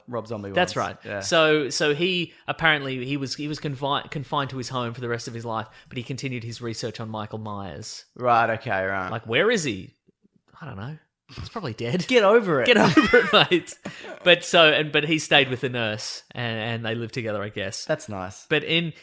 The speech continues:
Speaker 2: in the meantime, uh, Michael Myers is back, and
Speaker 1: For
Speaker 2: Jamie
Speaker 1: no
Speaker 2: Lee
Speaker 1: reason.
Speaker 2: Curtis, Jamie Lee Curtis has moved towns.
Speaker 1: But why is he back, Mason?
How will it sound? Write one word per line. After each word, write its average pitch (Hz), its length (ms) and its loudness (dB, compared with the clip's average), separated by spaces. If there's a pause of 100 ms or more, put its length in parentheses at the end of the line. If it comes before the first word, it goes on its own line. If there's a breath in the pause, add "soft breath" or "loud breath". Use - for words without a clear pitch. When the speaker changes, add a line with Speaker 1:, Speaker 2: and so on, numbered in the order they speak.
(100)
Speaker 2:
in 214 160 -2
the 202 80 0
meantime, 160 920 -2 (300 soft breath)
uh, 120 540 4 (340)
Michael 135 280 -4
Myers 135 260 0
is 151 100 -6
back, 117 480 0 (260)
and 135 120 -4
Speaker 1:
For 127 40 0
Speaker 2:
Jamie 160 240 6
Speaker 1:
no 151 60 4
Speaker 2:
Lee - 100 8
Speaker 1:
reason. 175 140 2
Speaker 2:
Curtis, 160 200 2 (120)
Jamie 220 220 2
Lee 208 120 2
Curtis 180 300 0
has 147 120 -8
moved 160 460 0 (120)
towns. 117 520 0
Speaker 1:
But 165 140 -4
why 185 260 6
is 233 120 4
he 175 100 2
back, 131 300 2
Mason? 107 560 -4